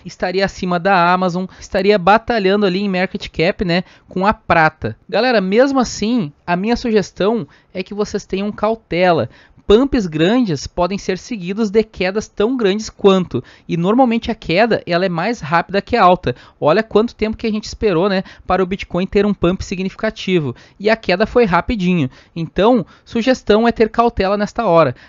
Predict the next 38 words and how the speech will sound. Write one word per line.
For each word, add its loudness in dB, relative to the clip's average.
analisar 0
com -4
cuidado -2
os -4
passos -2
aí, 0
né, -2
que -20
você -4
vai 0
tomar 0
no -2
mercado -2
de -4
criptomoedas, -2
pois 4
a 4
euforia 2
e 0
emoção 2
tomou 4
conta 0
do 0
mesmo. 2
Eu 4
aproveitei -2
para 0
realizar 0
alguns -2
lucros -4
parciais, -2
me -2
mantive -2
aí 0
parte 0
posicionado 0
no -6
mercado -2